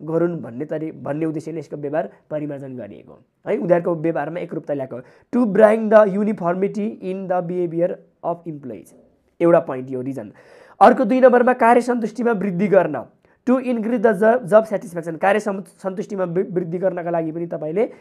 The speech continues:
व्यवहार परिमार्जन गर्नुपर्छ। तेस्रो नम्बरमा कर्मचारीको उत्पादकत्व वृद्धि गर्न, व्यवहार परिमार्जन गरे पछाडि सबैले सेम खालको काम गर्छन्, सेम खालको काम गरिसके पछाडि के हुन्छ,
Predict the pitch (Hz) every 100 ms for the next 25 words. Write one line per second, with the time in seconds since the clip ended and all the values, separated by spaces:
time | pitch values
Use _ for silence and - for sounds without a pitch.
0 | _ 165 165 165 170 165 156 151 147 143
1 | 131 127 135 - _ _ 226 254 254 254
2 | 240 254 285 - _ - 254 247 247 247
3 | 240 247 320 226 - 220 220 220 240 190
4 | 202 180 185 165 139 123 _ _ _ -
5 | 190 226 233 226 233 226 220 214 214 214
6 | 208 208 226 - 226 220 254 254 214 226
7 | 240 233 226 220 220 220 226 226 180 175
8 | 190 202 202 202 196 190 190 185 180 175
9 | 175 202 170